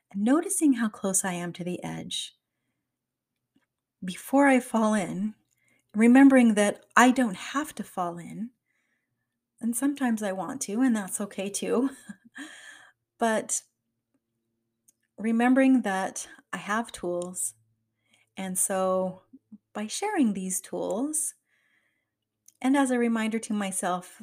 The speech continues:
through what I'm going through at the moment, but also it is my hope that they'll work for you too, and maybe add something that can help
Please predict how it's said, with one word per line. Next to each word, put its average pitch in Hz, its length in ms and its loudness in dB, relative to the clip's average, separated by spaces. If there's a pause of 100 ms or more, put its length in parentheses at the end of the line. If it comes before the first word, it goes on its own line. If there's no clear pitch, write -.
(140)
through 220 220 -2
what 196 160 -4
I'm 277 260 4
going 180 580 -4 (260)
through 180 220 -4
at 180 100 -6
the 180 80 -4
moment, 180 400 -4
but 269 120 -2
also 190 420 2
it 208 140 -2
is 196 160 -2
my 196 120 -4
hope 180 340 -6
that 196 200 -8
they'll 214 200 0
work 240 240 -4
for - 160 -6
you 202 160 -2
too, 180 300 -6
and 185 120 -4
maybe 190 280 -4
add 185 200 -2
something 180 560 -6 (420)
that 262 140 0
can 262 120 8
help 214 420 2